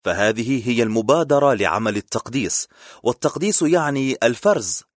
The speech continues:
وقد فرزنا الروح عن الخطية، وفرزنا عن الموت، وفرزنا عن جهنم، وفرزنا عن الشيطان، بمعنى أننا خلصنا.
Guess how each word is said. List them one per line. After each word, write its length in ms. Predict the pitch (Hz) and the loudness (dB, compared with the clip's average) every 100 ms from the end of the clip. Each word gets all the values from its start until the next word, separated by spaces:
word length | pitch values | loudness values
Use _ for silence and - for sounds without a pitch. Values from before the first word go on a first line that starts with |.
| _ _ _ _ _ | _ _ _ _ _
وقد 320 | 92 - 113 | -4 0 0
فرزنا 520 | - 95 120 127 117 | 2 0 2 2 2
الروح 340 | 95 98 107 - | 2 2 0 0
عن 340 | 107 85 92 98 | -2 0 0 -2
الخطية، 680 | 90 98 - 107 87 82 - - - | -2 -4 -2 -2 0 0 -2 -10 -6
وفرزنا 640 | 85 95 101 101 107 95 | -2 0 2 2 2 2
عن 240 | 80 98 | 0 0
الموت، 460 | 101 95 110 87 - - _ | 0 0 0 0 -6 -16 _
وفرزنا 680 | 98 - 92 110 110 104 90 | -4 0 2 2 2 2 2
عن 200 | 92 107 | 2 0
جهنم، 520 | 101 98 135 107 76 - - | -2 0 0 -2 -4 -12 -4
وفرزنا 640 | 104 107 104 123 123 120 110 | -2 0 0 2 2 2 2
عن 220 | 90 117 | 2 0
الشيطان، 600 | 110 - 110 123 127 147 - _ | 0 0 0 2 2 0 -6 _
بمعنى 460 | 95 101 110 101 98 | -6 0 2 2 0
أننا 580 | 98 117 120 104 95 90 | 0 0 0 -2 -2 -4
خلصنا. 640 | - 98 110 - 95 76 | -4 0 0 0 -2 -6